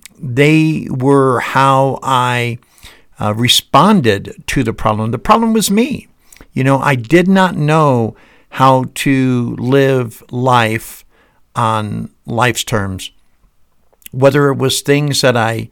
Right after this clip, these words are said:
um, understood or didn't understand or agreed with or didn't agree with. There was always, there was always something wrong with it. Uh,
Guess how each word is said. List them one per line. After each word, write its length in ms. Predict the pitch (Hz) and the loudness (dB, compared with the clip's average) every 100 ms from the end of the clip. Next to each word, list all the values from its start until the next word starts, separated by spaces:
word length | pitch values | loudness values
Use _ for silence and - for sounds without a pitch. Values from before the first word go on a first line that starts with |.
| _ _ _ _ | _ _ _ _
um, 520 | 113 104 107 107 113 - _ - - | -6 -6 -6 -8 -12 -18 _ -12 -4
understood 540 | 139 147 - 151 175 | -2 0 0 2 4
or 100 | 208 | 4
didn't 320 | 123 139 160 | 2 0 2
understand 680 | 151 143 147 - 139 165 208 | 0 -2 -4 -2 0 0 0
or 160 | 135 120 | 0 -2
agreed 400 | 107 120 147 147 | -4 -2 -2 0
with 320 | 139 160 165 | 0 0 0
or 100 | 123 | -2
didn't 280 | 110 143 156 | -2 -2 -2
agree 280 | 139 131 147 | -2 -2 0
with. 240 | 151 175 - - - _ | 0 -2 -6 -20 -20 _
There 100 | 143 | 0
was 220 | 139 139 | 2 2
always, 840 | - 143 160 214 233 233 208 226 214 - _ _ _ _ - - | -2 0 2 4 4 4 4 0 -2 -12 _ _ _ _ -18 -6
there 100 | 170 | -4
was 140 | 202 | -2
always 240 | 285 311 294 | -2 -2 -2
something 380 | 277 - 139 | -4 -4 -4
wrong 280 | 107 139 143 | 0 0 0
with 200 | 113 - | -2 -6
it. 300 | 104 117 - | -10 -10 -6
Uh, 280 | 120 117 | -6 -4